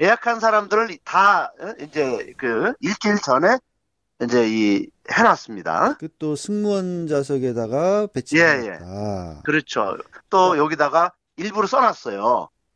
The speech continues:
Speaker 2: 예.
Speaker 1: 김승일과 김현희는 여기 앉히라고 또 아주 꼼꼼하게 그거를 기재를 해놨어요.
Speaker 2: 아.
Speaker 1: 예.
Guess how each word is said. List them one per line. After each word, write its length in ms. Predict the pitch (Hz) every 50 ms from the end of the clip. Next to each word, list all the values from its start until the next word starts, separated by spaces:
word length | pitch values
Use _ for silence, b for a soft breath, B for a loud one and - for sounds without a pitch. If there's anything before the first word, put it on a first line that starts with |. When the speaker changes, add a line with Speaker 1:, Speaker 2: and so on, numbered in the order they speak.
| _ _ _ _ _ - 127
Speaker 2:
예. 500 | 117 110 107 101 95 95 92 92 92 90
Speaker 1:
김승일과 680 | - 180 208 196 185 220 208 208 202 185 202 214 214 208
김현희는 580 | - - 165 180 185 185 185 180 190 208 190
여기 220 | 160 151 160 165 160
앉히라고 840 | - - 151 - - 160 147 131 117 123 185 226 196 123 92 - _ _ _ _ _ _ -
또 120 | - -
아주 200 | - - 196 240
꼼꼼하게 640 | - - 254 302 339 - - 285 277 247 226 185 214
그거를 420 | 160 139 143 139 156 175 202 233
기재를 420 | - - - 160 151 202 196 170 175
해놨어요. 800 | 190 180 143 120 - - 104 87 82 78 76 80 80 80 76 - _ _ - -
Speaker 2:
아. 1080 | 101 101 95 90 87 87 82 80 80 78 76 76 76 76 - - - - - _ _ - -
Speaker 1:
예. 420 | 120 131 131 123 117 110 107 107